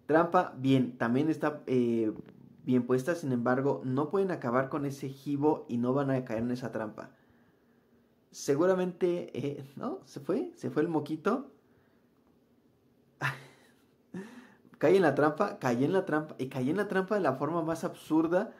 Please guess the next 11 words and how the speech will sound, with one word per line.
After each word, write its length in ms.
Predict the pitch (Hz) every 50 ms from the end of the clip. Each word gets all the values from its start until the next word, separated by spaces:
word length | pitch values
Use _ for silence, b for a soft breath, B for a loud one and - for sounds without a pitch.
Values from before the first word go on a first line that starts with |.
| B B B B B B B -
porque, 640 | - 151 175 180 180 - - 180 190 196 - - - -
eh, 320 | - 143 139 135 135 131
justamente 540 | 127 127 175 175 170 196 185 180 185 170 -
en 80 | 165 170
ese 160 | 170 - 175
momento 560 | 156 139 135 135 143 143 143 143 175 160 - -
no 300 | 127 131 135 143 156 160
había 420 | 156 147 143 139 151 151 151 -
a 120 | 120 117 -
quién 200 | - 135 135 139
atacar. 540 | 135 135 127 - - 123 123 120 - b